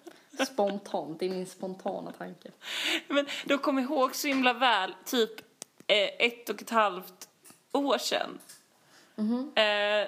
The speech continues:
Speaker 2: när det var några som var här på besök som jag inte kände så bra.
Speaker 1: Ja.
Speaker 2: Och så var vi så här ute. Och så,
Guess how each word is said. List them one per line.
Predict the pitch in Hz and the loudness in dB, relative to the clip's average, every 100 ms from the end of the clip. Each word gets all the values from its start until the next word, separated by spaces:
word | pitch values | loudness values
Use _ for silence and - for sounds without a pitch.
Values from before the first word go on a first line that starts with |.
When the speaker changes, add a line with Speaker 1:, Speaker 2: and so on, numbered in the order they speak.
| - | -2
Speaker 2:
när | 233 233 220 | 2 4 4
det | 214 | 2
var | 226 | 0
några | 233 220 | 0 0
som | 233 | 0
var | 220 | 0
här | 220 208 | 0 0
på | |
besök | 196 208 - - - - | 0 0 2 0 -2 -4
som | 254 | 0
jag | 226 | 0
inte | 220 - | 0 -4
kände | 220 208 | -4 -4
så | - | -8
bra. | 196 226 226 - 208 - _ _ _ _ _ _ _ _ _ | -2 0 0 -2 -8 -10 _ _ _ _ _ _ _ _ _
Speaker 1:
Ja. | - 185 208 | -6 -4 0
Speaker 2:
Och | 233 | 0
så | 240 | 2
var | 269 254 | 2 2
vi | 247 | 2
så | 247 | 2
här | 220 - | 0 0
ute. | 269 294 320 - - - - _ _ _ _ _ _ _ _ | 0 0 -2 -2 0 0 -4 _ _ _ _ _ _ _ _
Och | - 254 | 0 2
så, | 262 | 2